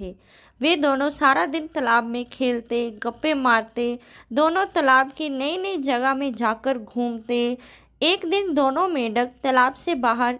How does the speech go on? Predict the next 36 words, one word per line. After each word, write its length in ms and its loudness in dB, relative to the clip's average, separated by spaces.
एक 200 -4
खेत 340 -2
में 160 -4
पहुंच 420 0
गए। 240 -8
उन्होंने 500 2
देखा 540 0
कि 180 -8
एक 260 -2
आदमी 600 2
अपनी 280 -8
गाय 340 -2
से 220 -4
दूध 300 -2
निकाल 500 0
रहा 360 -6
था। 320 -12
उन्होंने 420 0
ये 240 2
सब 280 -2
कभी 240 0
पहले 400 0
नहीं 360 -2
देखा 380 -6
था। 300 -10
फिर 160 2
उस 260 -2
आदमी 440 2
ने 300 -4
वो 180 0
दूध 300 0
निकाल 520 0
कर 400 -2
एक 240 -2
बाल्टी 500 2
में 260 -2